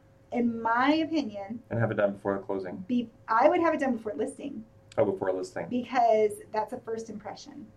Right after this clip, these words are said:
Speaker 1: And instead of saying, "We'll replace this,"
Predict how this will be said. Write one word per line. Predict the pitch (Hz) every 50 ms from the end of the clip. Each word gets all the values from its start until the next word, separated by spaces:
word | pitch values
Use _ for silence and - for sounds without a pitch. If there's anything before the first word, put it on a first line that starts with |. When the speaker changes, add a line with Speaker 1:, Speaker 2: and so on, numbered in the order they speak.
| - - - - - - - - - - - - - -
Speaker 1:
And | - 220
instead | 220 220 220 - - 262 262 285
of | 277 277
saying, | - - 302 269 240 220 214 214 208 208 208 202 208 - - - - - - - - -
"We'll | - 269 311
replace | 285 254 - - - 294 311 339 330 -
this," | - 208 202 196 196 202 -